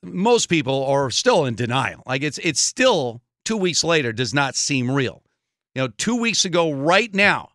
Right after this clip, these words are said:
you and I, Rich, were sitting here digesting a story that had just come over the wire,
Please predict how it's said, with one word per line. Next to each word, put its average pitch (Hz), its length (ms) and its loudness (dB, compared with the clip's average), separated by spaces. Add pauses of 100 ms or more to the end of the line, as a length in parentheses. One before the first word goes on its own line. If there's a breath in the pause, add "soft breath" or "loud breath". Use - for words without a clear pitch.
(360)
you 175 140 0
and 190 80 2
I, 180 160 4
Rich, 170 320 -2
were 127 80 -4
sitting 196 480 -2
here 160 400 0 (1160 soft breath)
digesting 190 600 4
a 185 60 2
story 151 420 2
that 127 160 0
had 110 80 -8
just 156 280 0
come 170 280 2
over 160 540 0 (540)
the 160 100 2
wire, 127 560 2